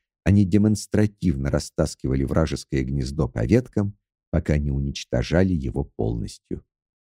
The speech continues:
Итак, принцип «мы против них» у шимпанзе является социально обусловленным разграничением, при котором даже хорошо знакомые особи могут стать врагами,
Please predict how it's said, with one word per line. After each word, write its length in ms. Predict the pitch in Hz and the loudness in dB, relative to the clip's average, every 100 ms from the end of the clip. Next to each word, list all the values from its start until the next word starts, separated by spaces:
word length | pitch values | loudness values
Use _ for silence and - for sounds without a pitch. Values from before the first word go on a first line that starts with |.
| _ _ | _ _
Итак, 440 | 123 123 76 - - | 4 6 2 0 2
принцип 580 | 113 139 123 - 127 - | 6 6 2 2 0 2
«мы 200 | 101 117 | 6 6
против 460 | 113 92 90 82 - | 6 4 2 0 0
них» 340 | 156 - - | 2 2 0
у 60 | 90 | -2
шимпанзе 580 | - 95 85 92 95 175 | 2 2 4 2 4 4
является 680 | 110 135 139 - 131 120 - _ _ | 4 4 2 2 2 2 0 _ _
социально 680 | - 104 - 127 151 127 110 | 2 2 4 4 4 4 4
обусловленным 920 | 90 90 - 143 135 135 135 127 120 _ _ | 4 0 2 2 4 2 4 2 0 _ _
разграничением, 1080 | 117 139 165 165 165 - 160 107 87 85 82 | 4 4 4 4 2 2 4 6 6 4 2
при 100 | 95 | 2
котором 480 | 95 95 120 107 101 | 2 4 4 4 4
даже 200 | 90 92 | 0 2
хорошо 420 | 104 104 - 95 | 2 2 4 2
знакомые 560 | 71 90 92 80 80 | 2 0 2 4 4
особи 460 | 101 175 - 151 147 | 4 4 2 2 4
могут 380 | 110 147 127 - | 4 4 2 -4
стать 360 | - 113 123 | 0 0 2
врагами, 840 | - 90 80 76 113 165 147 139 | 0 2 2 4 4 4 4 0